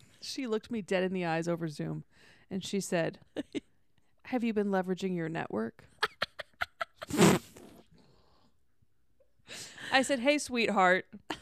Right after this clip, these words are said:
Speaker 2: thanks for nothing,
Speaker 1: <laughs>
Speaker 2: okay? Thanks so much for absolutely nothing."
Speaker 1: You let me send you my resume.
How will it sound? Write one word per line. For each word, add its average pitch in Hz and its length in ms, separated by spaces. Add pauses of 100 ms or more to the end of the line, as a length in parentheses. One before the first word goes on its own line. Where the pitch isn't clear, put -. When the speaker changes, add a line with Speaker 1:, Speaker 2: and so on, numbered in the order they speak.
(880)
Speaker 2:
thanks 247 360
for 233 180
nothing, 196 500 (160)
Speaker 1:
<laughs> - 140
Speaker 2:
okay? 196 380
Thanks 214 340
so 202 160
much 190 200
for 185 120
absolutely 170 520
nothing." - 440
Speaker 1:
You 269 140
let 262 100
me 285 120
send 277 200
you 254 80
my 233 160
resume. 202 420